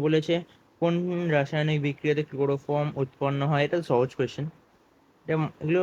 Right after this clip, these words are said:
মুখস্থ করে রাখতে পারবে, ওই বিক্রিয়াগুলো মনে রাখবে একটুখানি, এইখানে কোশ্চেন আসে এখান থেকে, বা তোমাদের বিক্রিয়া লিখতেও দিতে পারে। ওকে, সেক্ষেত্রে বিক্রিয়া তোমাদের জানতেই হবে, শুধু এই ইনঅর্গানিকের বিক্রিয়া পড়ে যাবে এরকম নয়, জৈব রসায়ন থেকে কিন্তু বিক্রিয়া কোশ্চেন আসতে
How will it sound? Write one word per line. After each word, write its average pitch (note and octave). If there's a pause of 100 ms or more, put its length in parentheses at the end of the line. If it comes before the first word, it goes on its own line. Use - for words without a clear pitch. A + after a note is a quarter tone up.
(120)
মুখস্থ D#3+
করে E3
রাখতে C#3
পারবে, D3
ওই D3+
বিক্রিয়াগুলো D#3+
মনে D3+
রাখবে C3
একটুখানি, B2 (540)
এইখানে C#3+ (160)
কোশ্চেন C3+
আসে C3
এখান A#2+
থেকে, G#2+ (460)
বা D3+
তোমাদের F#3
বিক্রিয়া F3+
লিখতেও F#3+
দিতে C#3
পারে। A#2 (480)
ওকে, C#3 (200)
সেক্ষেত্রে D3+
বিক্রিয়া C#3+
তোমাদের D3+
জানতেই C3
হবে, G#2+ (840)
শুধু D#3+
এই E3+ (100)
ইনঅর্গানিকের E3
বিক্রিয়া D#3+
পড়ে D#3
যাবে D3
এরকম C#3
নয়, G#2+
জৈব C3+
রসায়ন D3 (120)
থেকে D3
কিন্তু D3
বিক্রিয়া C#3
কোশ্চেন C3+
আসতে -